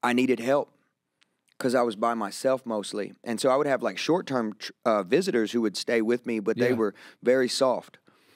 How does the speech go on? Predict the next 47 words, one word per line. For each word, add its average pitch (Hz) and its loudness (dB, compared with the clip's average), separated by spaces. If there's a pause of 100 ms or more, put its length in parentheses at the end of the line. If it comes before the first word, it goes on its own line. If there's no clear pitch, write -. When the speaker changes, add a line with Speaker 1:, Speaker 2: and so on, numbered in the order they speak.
(260)
Speaker 1:
So 139 2
I 120 2
didn't 127 -2
wanna 120 -2
run 117 -2
with 107 -6
them. 92 -10 (260)
I 117 -4
needed 131 2
some, 117 -6
like, 101 -4
real, 113 4
you 120 0
know, 101 -6
dogs. - -6 (120)
Speaker 2:
Need 131 -4
some 113 -2
Speaker 1:
You 120 4
know, 139 4
Speaker 2:
dog-, - 0
Speaker 1:
dogs, - 0
Speaker 2:
need 151 4
some - -8 (100)
dogs 139 4
Speaker 1:
man. 113 -6
I 113 -4
Speaker 2:
with - -8
Speaker 1:
need 104 -6
Speaker 2:
me. 92 -10
Speaker 1:
some - -6
dog, - -6
bro. 85 -6 (440)
And 127 -4
so 127 2
I 117 2
started 135 0
a 101 0
base 113 -2 (260)
in 120 -2
Nashville, 117 -4
Tennessee 117 -4
Speaker 2:
How'd - 0
Speaker 1:
for - 2
Speaker 2:
you 113 2
pick - 2
Speaker 1:
missions. 147 0
Speaker 2:
Nashville? - -6